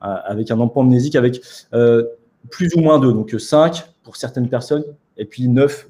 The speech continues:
pour d'autres personnes qui se rappelleront des, des nombres. Euh, après, on a d'un autre côté la mémoire à long terme. Bon, euh, je, je vais pas m'apesantir dessus, hein, c'est, euh,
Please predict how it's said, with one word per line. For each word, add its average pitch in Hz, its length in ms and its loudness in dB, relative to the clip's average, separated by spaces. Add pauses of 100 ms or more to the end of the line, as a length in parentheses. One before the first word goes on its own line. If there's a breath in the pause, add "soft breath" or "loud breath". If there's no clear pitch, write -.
pour 107 240 -10
d'autres 120 180 -6
personnes 107 320 -8
qui - 120 -18
se - 60 -18
rappelleront 107 420 -4
des, 101 120 -2
des 98 140 -6
nombres. 92 220 -6 (600 loud breath)
Euh, 120 500 4 (380)
après, 147 240 2
on 180 80 4
a 160 160 6
d'un 151 220 2
autre 175 100 4
côté 185 220 4
la 165 100 4
mémoire 156 280 2
à 143 40 2
long 143 120 0
terme. 170 340 0 (300 loud breath)
Bon, 127 300 0
euh, 120 40 -4
je, 117 160 -12
je 120 120 -14
vais 120 40 -14
pas 139 80 -6
m'apesantir 127 560 -6
dessus, 127 280 -6
hein, 131 100 -4
c'est, 123 160 -4
euh, 101 420 -4